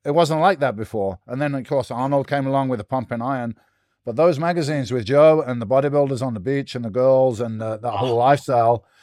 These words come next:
Speaker 1: which, you know, probably only existed for a handful of guys, but it, it,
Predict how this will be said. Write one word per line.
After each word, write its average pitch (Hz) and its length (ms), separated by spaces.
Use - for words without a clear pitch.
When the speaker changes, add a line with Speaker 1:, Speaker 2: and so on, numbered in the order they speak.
Speaker 1:
which, 190 340
you 202 120
know, 131 240
probably 208 240
only 185 260
existed 160 480
for 156 140
a 135 60
handful 156 340
of 131 80
guys, 156 540
but 135 400
it, 135 220
it, 135 280